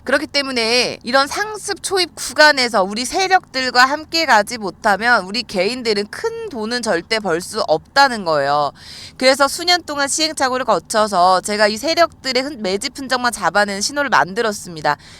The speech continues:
이거 영상 마지막에 제가 매매법 다 넣어뒀으니까 받아가시고요. 이 대표적인 차트 한번 보여드릴게요. 금량이죠. 이 차 전지 대장주죠.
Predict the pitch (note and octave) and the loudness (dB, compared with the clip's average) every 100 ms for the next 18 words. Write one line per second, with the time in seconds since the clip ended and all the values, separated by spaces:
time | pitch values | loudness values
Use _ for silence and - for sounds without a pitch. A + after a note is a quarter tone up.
0 | - A#3 B3+ F#3 G#3 B3+ C4 A3 D#3+ A3 | -8 4 6 6 4 2 2 4 2 2
1 | A3+ A3 G3+ F#3+ F3 E3 G3+ G3 - F3+ | -4 -4 -2 -2 -2 -4 -8 -12 -4 0
2 | D#3+ F#3 F3+ D#3+ G#3 G3+ F#3 A3+ G#3+ E3+ | 0 0 -2 -6 -8 -8 0 0 2 2
3 | G#3+ G3 E3+ E3+ G#3 A3+ - - - - | 2 2 -2 -2 2 2 2 -12 -16 -10
4 | A3 G3 D#4 D#4+ D4 C4+ A#3 A#3 A#3 F#3+ | -4 -2 -2 0 2 2 0 -4 -4 -4
5 | D4+ E4+ E4 D4 B3+ G#3 A#3 B3 G#3+ F3 | -6 0 2 2 0 -2 0 0 0 -6
6 | D#3 D3 D3 A#3 B3 C#4 B3+ F3+ D3+ G#3 | -4 -4 -4 -8 -2 0 0 -4 -4 -4
7 | - A3 G#3 D4+ C#4+ C4 B3 B3 G#3 F#3 | -4 -10 -6 -4 -4 -6 -10 -10 -10 -2
8 | A#3+ A#3+ G3 G3 A3 A3 | -2 -2 -8 -10 -6 -6